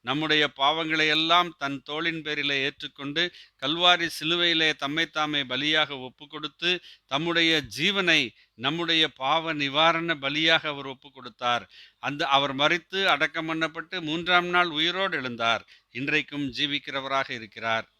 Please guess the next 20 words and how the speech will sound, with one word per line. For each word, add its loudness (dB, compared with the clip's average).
யாரெல்லாம் 4
அவரில் -6
விசுவாசம் -12
வைக்கிறார்களோ, -6
யாரெல்லாம் 4
அவரை -2
இரட்சகராக, -2
ஆண்டவராக -2
ஏற்றுக்கொள்ளுகிறார்களோ, -4
யாரெல்லாம் 4
தாங்கள் -2
பாவி 0
என்பதை -4
உணர்ந்து, -2
"ஆண்டவரே, 4
என்னுடைய -2
பாவங்களை -2
மன்னியும்" -2
என்று -8
கேட்கிறார்களோ, -2